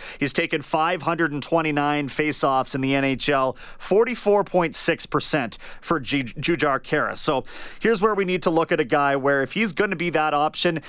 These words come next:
defensive zone awareness and presence and responsibility has got to be the number one. It's not like, "Oh no, he can't keep up, he can't skate." We need to see the defensive zone awareness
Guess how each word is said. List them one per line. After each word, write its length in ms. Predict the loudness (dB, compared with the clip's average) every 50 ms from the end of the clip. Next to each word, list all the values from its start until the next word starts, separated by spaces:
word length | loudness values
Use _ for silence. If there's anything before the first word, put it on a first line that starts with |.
| -16 -16 -12 -6
defensive 640 | -2 0 0 0 0 0 -2 -2 0 0 0 0
zone 380 | 0 0 2 2 4 4 4 4
awareness 640 | 4 2 2 4 4 4 4 4 4 2 0 0 -2
and 120 | -4 -4
presence 520 | -2 -2 0 0 0 0 -2 -2 -2 -4 -4
and 120 | -2 0
responsibility 920 | 0 0 0 0 0 0 0 0 -2 -2 -2 2 2 2 2 2 0 0
has 140 | 0 0 0
got 240 | 0 0 0 0 -2
to 80 | -6 -4
be 100 | -2 -2
the 120 | 0 0
number 260 | 0 0 0 0 0 -2
one. 340 | 0 0 -2 -2 -2 -4
It's 180 | -10 -12 -8 -2
not 240 | -2 0 0 0 0
like, 240 | 0 -2 0 0 0
"Oh 180 | 0 0 2
no, 200 | 2 0 0 0
he 100 | -2 -4
can't 280 | -4 -2 -4 -4 -4 -4
keep 240 | -4 -4 -2 -2 -2
up, 160 | -4 -4 -6
he 40 | -8
can't 280 | -4 -4 -2 -2 -2
skate." 400 | -4 -4 -2 0 0 0 -2 -4 -8 -14 -16 -12 -6
We 120 | -2 -2 0
need 160 | 0 0 0
to 60 | 0
see 140 | 0 0 0
the 80 | -2 -2
defensive 560 | -2 -2 -2 0 0 0 -2 0 -2 -4 -2
zone 240 | 0 0 0 0 0
awareness 580 | 0 0 0 0 0 0 0 -2 -2 -4 -4